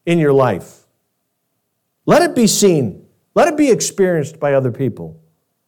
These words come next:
And so when we see humility, we must see it through all three of these lenses, God, yourself, and others. And in First Peter chapter five five, I think it sums it up pretty well. "Clothe yourself in all of you with humility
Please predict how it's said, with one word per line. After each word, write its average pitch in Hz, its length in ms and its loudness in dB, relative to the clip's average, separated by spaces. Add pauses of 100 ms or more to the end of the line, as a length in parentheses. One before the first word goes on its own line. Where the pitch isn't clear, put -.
(1300)
And 160 100 0
so 196 120 4
when 185 140 2
we 165 80 2
see 247 240 2
humility, 208 440 4
we 196 120 4
must 214 260 2
see 285 140 2
it 254 160 2
through 233 160 2
all 254 220 2
three 285 260 -2
of 262 80 0
these 220 220 -2
lenses, 233 400 0
God, 233 360 -4
yourself, 233 600 -2
and 240 160 -4
others. 247 540 0 (3000)
And 135 80 -2
in 135 120 -2
First 175 220 0
Peter 180 200 2
chapter 170 320 -2
five 165 320 -4
five, 180 220 -2
I 160 80 0
think 170 180 -4
it 156 80 -6
sums 170 300 -2
it 170 60 2
up 175 140 -4
pretty 180 180 2
well. 180 240 2
"Clothe 185 260 0
yourself 180 340 0
in 180 60 0
all 185 260 2
of 160 140 -2
you 131 100 0
with 165 400 -4
humility 208 1040 2